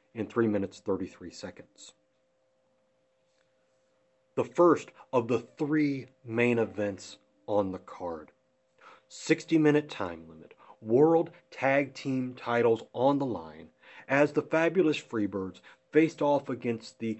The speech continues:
so far undefeated Bobo Brazil and Special Delivery Jones.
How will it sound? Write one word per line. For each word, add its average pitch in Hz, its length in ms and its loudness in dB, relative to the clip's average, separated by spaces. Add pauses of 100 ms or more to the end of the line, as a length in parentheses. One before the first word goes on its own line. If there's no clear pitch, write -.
(100)
so 226 300 4
far 156 520 4
undefeated 127 960 0
Bobo 147 360 8
Brazil 110 640 0
and 110 140 -8
Special - 320 2
Delivery 92 440 -4
Jones. 82 640 -16